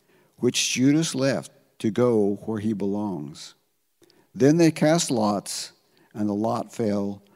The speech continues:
to Matthias. So he was added to the eleven apostles. And it's interesting they, that they cast lots.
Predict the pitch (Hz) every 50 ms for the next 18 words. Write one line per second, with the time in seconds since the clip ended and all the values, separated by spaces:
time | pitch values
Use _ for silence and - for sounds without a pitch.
0 | _ _ _ _ - 113 110 104 104 - - 98 104 104 - - 69 - - -
1 | - - _ _ _ _ _ _ _ _ _ _ _ - - - 131 113 107 104
2 | 143 160 151 139 131 120 135 - - - 113 123 143 131 107 95 95 92 95 101
3 | 101 - _ _ _ _ _ _ - - 131 107 104 104 101 101 117 117 113 107
4 | 104 101 101 95 - _ _ _ _ _ _ _ _ _ _ _ _ - 98 98
5 | - 95 98 101 92 - - - - - - - - - _ _ _ _ _ _
6 | _ _ _ _ _ _ _ _ _ _ _ _ _ _ _ _ _ _ _ _
7 | _ _ _ _ _ _ _ _ _ _ _ _ _ _ - 120 131 110 160 196
8 | 226 214 165 - 147 127 120 123 120 120 127 95 123 120 - 123 113 107 - -
9 | - 151 160 143 131 - - - 113 120 127 131 123 95 - - - - - -
10 | - -